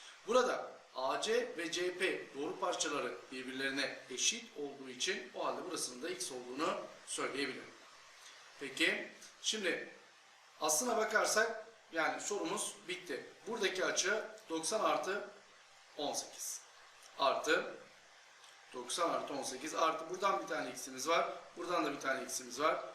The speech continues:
Toplamda yüz seksen olacaktır. İki x dediğimiz yetmiş ikiye x ise otuz altıya eşittir diyebiliriz arkadaşlar. Cevap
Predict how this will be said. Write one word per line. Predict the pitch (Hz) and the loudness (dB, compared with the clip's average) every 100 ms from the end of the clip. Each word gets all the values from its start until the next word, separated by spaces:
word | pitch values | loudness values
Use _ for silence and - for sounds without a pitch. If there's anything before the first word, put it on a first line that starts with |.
| - | -8
Toplamda | 180 160 131 139 165 | -6 -4 -4 -2 -2
yüz | - | -2
seksen | 139 - 127 | -4 -4 -6
olacaktır. | - - - - - - - - - - | -6 -8 -10 -12 -14 -14 -16 -20 -20 -12
İki | - 240 | -4 -2
x | - | 2
dediğimiz | 185 156 143 127 | 2 2 2 0
yetmiş | 143 - - | -2 -2 -2
ikiye | - 143 170 190 - | 0 2 4 2 -4
x | 160 - | -6 -4
ise | - 156 185 - - - - | 2 4 4 0 -8 -16 -12
otuz | 143 180 190 - - | -10 -8 -8 -8 -2
altıya | 143 139 139 156 160 | 0 0 0 -2 -2
eşittir | 127 - - 170 123 120 - | 0 -2 -2 -2 -2 -6 -6
diyebiliriz | 151 123 117 120 | -4 -4 -6 -8
arkadaşlar. | 120 - - - 156 151 | -8 -10 -6 0 2 2
Cevap | 135 139 175 - - | 2 4 4 4 -4